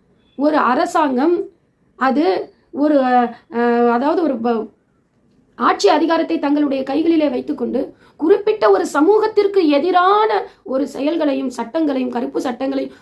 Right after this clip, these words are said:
போட்டு அந்த சமூகத்தினுடைய வாழ் உரிமை, அவர்களுடைய, அஹ், அந்த மதம் சார்ந்த வழிபாட்டு உரிமை, ஜீவாதார உரிமைகளை எல்லாம்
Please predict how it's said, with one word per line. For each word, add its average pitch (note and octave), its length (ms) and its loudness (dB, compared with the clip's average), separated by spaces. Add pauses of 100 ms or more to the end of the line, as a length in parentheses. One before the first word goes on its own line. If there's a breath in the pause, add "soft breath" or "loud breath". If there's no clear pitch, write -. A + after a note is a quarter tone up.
போட்டு C4+ 280 -2
அந்த C4+ 140 0
சமூகத்தினுடைய C#4 760 0 (460 soft breath)
வாழ் D4 300 0
உரிமை, D#4 360 2
அவர்களுடைய, D4+ 760 -2 (220 loud breath)
அஹ், B3 220 -2
அந்த B3 140 0
மதம் B3 280 0
சார்ந்த D4+ 300 0
வழிபாட்டு D4 420 -2
உரிமை, C#4 240 0
ஜீவாதார E4+ 520 2
உரிமைகளை D#4+ 460 -2
எல்லாம் F#4 180 -6